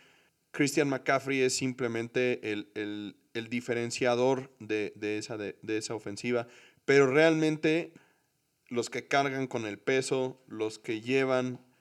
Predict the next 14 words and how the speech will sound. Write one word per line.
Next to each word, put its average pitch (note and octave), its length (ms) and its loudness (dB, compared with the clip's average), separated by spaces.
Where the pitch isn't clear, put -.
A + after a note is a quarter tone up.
eh, A2 340 -4
el G#2+ 180 -6
paso C3+ 520 0
firme, D#3+ 640 -2
es D3 400 2
la A#2+ 160 -2
defensiva A#2+ 720 -4
de A2 400 -2
este G#2+ 580 -4
equipo B2 540 -4
liderada A2+ 680 -4
por A2 200 -4
Fred C3 280 -2
Warner B2+ 540 0